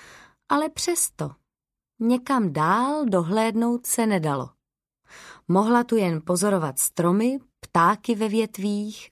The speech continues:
a okna protějších domů. V jednom se právě vyhřívala černá kočka.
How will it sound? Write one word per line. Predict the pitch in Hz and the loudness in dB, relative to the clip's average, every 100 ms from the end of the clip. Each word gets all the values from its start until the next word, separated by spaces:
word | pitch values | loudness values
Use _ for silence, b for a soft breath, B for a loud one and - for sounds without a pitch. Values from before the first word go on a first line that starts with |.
| _ | _
a | 180 | -2
okna | 175 165 196 | -2 0 0
protějších | 196 180 175 185 180 - 170 156 | 2 0 0 0 0 -2 -2 0
domů. | 156 143 131 - _ _ _ B B B B _ | -2 -2 -8 -14 _ _ _ B B B B _
V | 143 | -2
jednom | 170 151 151 147 156 208 302 _ - | -2 0 -2 -2 -2 -4 -6 _ -10
se | - | -6
právě | 170 175 175 202 226 | -2 4 4 4 0
vyhřívala | 165 165 165 214 208 208 196 | 0 -4 -4 -2 -2 0 -2
černá | - - 180 185 175 175 | -4 -2 0 0 0 -2
kočka. | - 151 - - 147 | -6 -10 -8 -12 -14